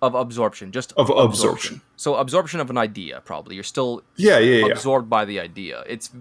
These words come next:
Speaker 1: it's very, very close.
Speaker 2: Yeah, that makes
Speaker 1: But
Speaker 2: sense.
Speaker 1: Google just kept throwing at me, "Are you sure you're not being a dumbass?"
Speaker 2: <laughs>
Speaker 1: Or, you know, autocorrected to Reverie, R E V E R I E, which is, of course, from the French,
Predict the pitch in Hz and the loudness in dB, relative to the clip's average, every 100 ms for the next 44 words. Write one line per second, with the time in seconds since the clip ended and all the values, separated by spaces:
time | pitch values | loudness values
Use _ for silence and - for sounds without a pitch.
0 | _ 160 - 127 214 139 71 82 85 78 | _ -12 -10 0 4 4 2 -8 -10 -10
1 | 76 - - _ - 107 120 104 143 147 | -16 -16 -20 _ 2 4 4 4 2 2
2 | 123 - _ _ 120 123 233 190 120 139 | -2 -12 _ _ -10 -4 -2 -2 -4 -6
3 | - _ - 220 214 - - - 185 196 | -8 _ -14 -10 -10 -12 -20 -10 -6 -4
4 | 156 113 110 113 127 123 160 165 175 196 | -4 -6 -8 -10 -6 -4 -4 -4 -4 -4
5 | 196 190 160 190 143 120 110 117 - 110 | -4 -4 -4 -6 -2 0 0 -2 -2 0
6 | 117 127 143 135 151 139 143 - 127 113 | 4 6 6 6 6 4 0 -4 -4 -2
7 | 120 - 120 135 131 127 127 120 110 104 | -4 -4 -2 0 0 -4 -6 -12 -4 -2
8 | 110 131 165 175 110 123 131 117 127 127 | 0 0 -2 -4 -2 -2 -4 -8 -10 -8
9 | 135 92 120 110 85 95 156 - _ _ | -6 -4 -2 -4 -8 -10 -12 -16 _ _
10 | 101 - 98 82 95 - _ _ - 104 | -16 -14 -14 -8 -8 -8 _ _ -14 -12
11 | - - 104 101 | -12 -6 -6 -6